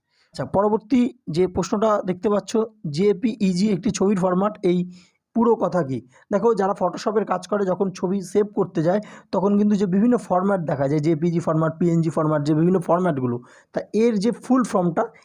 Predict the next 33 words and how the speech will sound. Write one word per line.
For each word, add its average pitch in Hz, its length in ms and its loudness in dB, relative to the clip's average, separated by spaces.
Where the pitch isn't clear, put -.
এর 196 120 2
ফুল 247 180 0
ফর্মটা 202 340 0
কিন্তু 196 260 2
এখানে 185 220 2
জানতে 151 380 -2
চেয়েছে, 147 440 -2
ঠিক 170 140 -4
আছে? 120 200 -2
চারটে 190 260 -2
অপশন 220 360 0
রয়েছে 220 220 2
দেখতে 196 260 0
পাচ্ছ, 208 260 0
এর 190 140 0
ফুল 214 180 2
ফর্ম 208 220 0
কী 214 140 2
হবে? 214 240 4
জয়েন্ট 208 640 2
ফটোগ্রাফিক 214 840 0
এক্সপার্ট 208 540 -2
গ্রুপ, 170 240 -2
অর্থাৎ 196 280 -4
কি? 185 220 -2
অপশন 175 380 0
সিতে 247 340 0
দেখো 175 220 0
আছে, 139 240 -2
জয়েন্ট 165 360 0
ফটোগ্রাফিক 165 580 -2
এক্সপার্ট - 380 -4
গ্রুপ, 123 220 -2